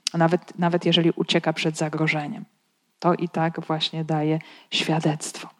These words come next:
Filip przybył do miasta Samarii i głosił im Chrystusa.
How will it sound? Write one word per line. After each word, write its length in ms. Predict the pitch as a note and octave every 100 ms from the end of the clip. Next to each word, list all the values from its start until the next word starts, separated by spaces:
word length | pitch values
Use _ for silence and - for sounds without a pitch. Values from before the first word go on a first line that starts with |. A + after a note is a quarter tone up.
| _ _ - - - - - - -
Filip 360 | - E4+ F4 -
przybył 400 | - C4+ C#4 B3
do 100 | G3
miasta 360 | G#3+ A#3 -
Samarii 640 | F#3+ - D#3+ E3+ G#3+ A#3+ D4+ - - _ _ -
i 100 | C4+
głosił 560 | F3 F3+ F3+ G#3 G3+ G#3
im 300 | E3+ D#3+ E3 - _ -
Chrystusa. 720 | - E3 - - - -